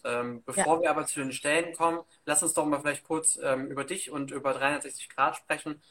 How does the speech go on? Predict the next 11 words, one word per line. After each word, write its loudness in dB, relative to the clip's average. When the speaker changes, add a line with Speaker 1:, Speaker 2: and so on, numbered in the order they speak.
Speaker 1:
und, -2
äh, -6
lass -2
uns -6
dann -2
direkt -6
zu -6
den -10
Stellen -4
weitergehen. -8
Speaker 2:
Mhm. 12